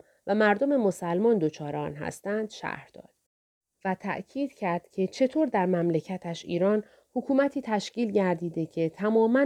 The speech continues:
الگو برداری از دوران حکومت ده ساله پیغمبر اسلام در مدینه بوده است. او با نقل نمونه‌های از جنایات و مصیبت‌هایی که توسط حکومت اسلامی بر مردم ایران رفته بود،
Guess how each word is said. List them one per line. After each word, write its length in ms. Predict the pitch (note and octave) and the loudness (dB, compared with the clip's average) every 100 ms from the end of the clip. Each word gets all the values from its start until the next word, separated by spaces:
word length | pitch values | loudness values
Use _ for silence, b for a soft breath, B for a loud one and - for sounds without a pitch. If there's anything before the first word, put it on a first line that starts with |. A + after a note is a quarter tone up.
| - | 2
الگو 340 | G3 F#3+ F3 F#3 | 2 2 2 2
برداری 520 | F3+ E3+ E3+ E3 F#3+ | 4 2 2 4 2
از 200 | F#3+ F3 | 2 0
دوران 440 | F3+ E3+ G3+ B3+ | 2 4 4 4
حکومت 560 | B3 G#3+ F#3+ G3 F#3 G3 | 4 2 2 -2 -2 -4
ده 320 | F3 F3+ D#3+ | -2 -2 -2
ساله 440 | - F#3+ F3+ B3+ | -2 2 4 2
پیغمبر 560 | B3+ F#3+ E3 D#3 E3 F3 | 2 -2 -2 -2 0 2
اسلام 440 | F3 C#3+ F3 F3+ | 0 -2 -2 0
در 180 | F3 D3+ | 2 2
مدینه 520 | D#3+ D3 C3+ D3 D3 | 0 -2 -2 -4 -4
بوده 240 | C3 A#2+ - - _ | -6 -10 -14 -20 _
است. 260 | - - _ _ _ _ _ _ _ _ | -20 -20 _ _ _ _ _ _ _ _
او 220 | A#3 A#3 b b | 0 0 b b
با 120 | G3 F#3+ | 2 4
نقل 460 | G3+ G#3+ A3 G3+ | 4 2 0 0
نمونه‌های 840 | G3+ F#3+ F3 F3 E3+ E3 D#3+ G#3 G3 | 2 2 2 2 0 0 0 2 2
از 200 | F3+ E3+ | 2 0
جنایات 640 | F3 F3 E3 E3 F#3 F#3 | 0 2 2 4 2 0
و 140 | F3 E3+ | -2 -2
مصیبت‌هایی 720 | D#3+ - E3+ E3 D#3 A#3+ A3+ | -2 -2 0 0 0 0 0
که 120 | F3+ | -2
توسط 540 | F3+ F3 F#3 - C4 | -2 0 0 0 0
حکومت 480 | B3+ G#3 - G#3+ A#3 - | 2 0 0 -2 -2 0
اسلامی 580 | G3+ F#3+ F#3+ F#3+ B3 | -2 -2 0 2 4
بر 180 | G#3 D#3+ | 2 2
مردم 380 | E3 D#3 D#3 E3 | 2 2 0 0
ایران 380 | D#3 D3+ D#3 D3+ | 0 0 0 -2
رفته 340 | D3+ - D#3+ | -4 -6 -4
بود، 320 | E3+ A#3 B3 | 0 0 0